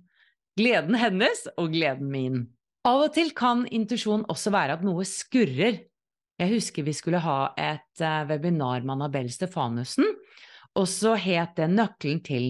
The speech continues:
suksess. Og så kjente jeg noen dager før vi skulle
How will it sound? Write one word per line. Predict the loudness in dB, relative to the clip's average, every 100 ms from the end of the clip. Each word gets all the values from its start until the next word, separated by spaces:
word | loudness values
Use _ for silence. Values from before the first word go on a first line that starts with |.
| -4
suksess. | -4 -6 -2 0 2 -2 -8 _ _ _ _ _ _ -20 _ -8
Og | -6
så |
kjente | -4 -4 0 0 0 -6 _ -2
jeg | 0 0 0 0
noen | 2
dager | 2 0 -4
før | -4 -2 -2
vi | -2
skulle | -6 -4 -2 0